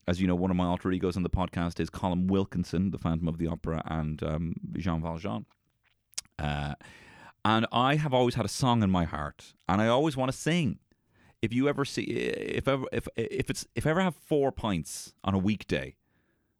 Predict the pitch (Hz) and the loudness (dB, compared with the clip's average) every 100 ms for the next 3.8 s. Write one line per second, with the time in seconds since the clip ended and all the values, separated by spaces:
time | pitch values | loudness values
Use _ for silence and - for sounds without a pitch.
0 | _ _ _ 87 90 87 90 87 - 82 | _ _ _ 0 2 0 0 -4 -4 -6
1 | 78 78 - - 87 - 95 82 80 95 | -6 -6 -10 -12 -12 -6 -2 0 0 0
2 | 92 92 82 76 - _ - - 98 76 | 0 0 0 -4 -6 _ -8 -2 -2 -2
3 | 64 _ _ - - 85 - | -8 _ _ -8 -6 -2 0